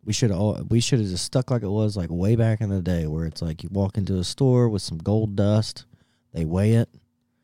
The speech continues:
then you, you can buy your flour and your eggs and your milk or whatever in the hell you're gonna buy or whatever.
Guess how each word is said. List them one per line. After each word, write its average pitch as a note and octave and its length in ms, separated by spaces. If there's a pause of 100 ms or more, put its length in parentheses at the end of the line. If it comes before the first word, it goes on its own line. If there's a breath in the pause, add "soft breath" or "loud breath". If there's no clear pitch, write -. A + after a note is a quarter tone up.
(540)
then F#2 180
you, F2 280
you G2 140
can E2+ 120
buy E2 140
your E2 140
flour G#2 580
and G2 140
your D#2 120
eggs G2 480
and F2 100
your D#2+ 100
milk F#2+ 500
or - 60
whatever A#2+ 260
in G2+ 60
the F2 60
hell G2+ 240
you're F2+ 120
gonna E2+ 160
buy E2 280
or G1+ 100
whatever. - 380